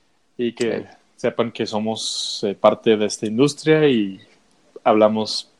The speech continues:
Speaker 1: las, el mismo idioma.
Speaker 2: A ver, cuéntale a los aviadores qué, qué es lo que s-, pueden esperar de, de este podcast y qué otras herramientas vamos a proporcionar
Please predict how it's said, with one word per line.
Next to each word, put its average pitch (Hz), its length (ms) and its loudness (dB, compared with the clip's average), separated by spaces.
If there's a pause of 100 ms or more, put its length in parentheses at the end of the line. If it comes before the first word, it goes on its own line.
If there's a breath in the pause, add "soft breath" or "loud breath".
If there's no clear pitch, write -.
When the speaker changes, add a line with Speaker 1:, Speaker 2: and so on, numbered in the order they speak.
(540)
Speaker 1:
las, 190 360 0
el 113 340 2
mismo 117 260 4
idioma. 104 380 2 (960 loud breath)
Speaker 2:
A 110 100 10
ver, 117 100 8
cuéntale 123 240 8
a 139 40 10
los 120 140 6
aviadores 110 520 8
qué, 117 360 6
qué 113 160 6
es 113 140 2
lo 117 100 4
que 110 80 -4
s-, - 100 -6 (160)
pueden 110 440 6
esperar 98 640 2 (200)
de, 92 460 -8
de 95 80 -6
este 95 360 -6
podcast 98 800 -4
y 90 540 -8 (120)
qué 95 300 4
otras 98 400 0
herramientas 92 720 -4
vamos 92 380 -6
a 90 220 -4
proporcionar 90 720 -2